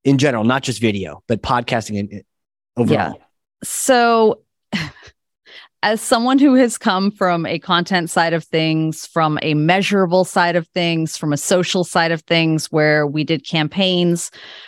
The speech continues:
Speaker 2: for corporations and had to report back to them on exactly what we did, who's worked in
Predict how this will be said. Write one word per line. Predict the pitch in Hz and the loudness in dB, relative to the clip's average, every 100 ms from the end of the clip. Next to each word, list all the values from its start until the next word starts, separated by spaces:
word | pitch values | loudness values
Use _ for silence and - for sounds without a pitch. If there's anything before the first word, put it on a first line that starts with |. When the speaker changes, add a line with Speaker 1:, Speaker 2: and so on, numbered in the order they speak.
| _ | _
Speaker 2:
for | - 185 165 | -2 0 0
corporations | - 202 175 180 170 165 - 165 165 143 - | 0 -2 0 2 2 0 0 2 2 -2 -4
and | 156 151 151 | 0 2 0
had | 147 160 156 | -2 -4 -2
to | 160 | -2
report | 151 - 180 - | -2 0 0 0
back | 165 151 - | -2 -4 -4
to | - | -2
them | 170 165 160 - | 0 0 -2 -2
on | 156 147 | 0 0
exactly | 123 143 170 156 - 151 | -2 -4 -2 -2 -2 0
what | 147 147 | 0 -2
we | 151 | -2
did, | 247 247 240 233 214 - - _ _ _ _ _ _ _ _ - | 4 4 4 4 0 -6 -20 _ _ _ _ _ _ _ _ -4
who's | 220 196 180 | 0 0 2
worked | 196 185 - | 0 0 0
in | 170 | -2